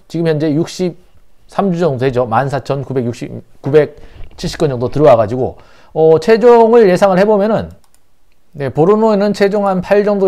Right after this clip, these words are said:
경쟁률이 나올 거고요. 비례 한 주는 한 삼십만 원 정도, 균등은 한 열 주 내외, 열 주 중반 정도로 배정이 될 겁니다. 어, 교보 같은 경우에는, 어, 예상 균등 한 백 주 정도 배정이 될 것 같고요. 케이비 십이, 이십으로 스펙 같은 경우에는 삼십한 주.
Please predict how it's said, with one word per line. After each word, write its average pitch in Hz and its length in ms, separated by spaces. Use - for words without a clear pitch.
경쟁률이 165 480
나올 135 240
거고요. 131 460
비례 139 220
한 151 180
주는 147 200
한 135 180
삼십만 165 440
원 123 80
정도, 107 320
균등은 151 760
한 131 140
열 147 200
주 170 180
내외, 151 400
열 147 160
주 165 100
중반 156 360
정도로 156 640
배정이 135 300
될 117 120
겁니다. 123 440
어, 151 400
교보 214 360
같은 208 240
경우에는, 180 440
어, 156 200
예상 175 220
균등 165 260
한 156 100
백 139 180
주 190 120
정도 165 240
배정이 135 260
될 139 120
것 147 100
같고요. 113 400
케이비 165 360
십이, 175 340
이십으로 156 480
스펙 151 260
같은 139 220
경우에는 165 460
삼십한 143 480
주. 90 160